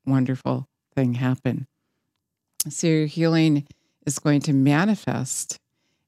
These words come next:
as you are continually having constant faith, constantly hearing the word of God. Jesus said, "If you have constant faith." So if you're constantly hearing the word of God,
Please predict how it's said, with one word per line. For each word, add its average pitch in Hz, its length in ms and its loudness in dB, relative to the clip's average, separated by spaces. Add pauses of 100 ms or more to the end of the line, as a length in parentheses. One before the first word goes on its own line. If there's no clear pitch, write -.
(120)
as 151 340 2
you 143 380 2 (400)
are 147 160 2
continually 139 1120 0 (400)
having 147 300 2
constant 156 760 -2
faith, 147 400 0 (680)
constantly 160 680 2
hearing 143 340 2
the 139 80 2
word 139 220 0
of 143 120 -8
God. 135 240 0
Jesus 139 320 -4
said, 139 160 -2
"If 123 160 -6
you 139 100 0
have 139 140 -6
constant 131 520 -4
faith." 135 240 0 (420)
So - 160 -2
if 143 120 0
you're 135 100 0
constantly 156 720 0
hearing 143 320 2
the 135 100 0
word 135 200 -2
of 139 140 -6
God, 131 360 -2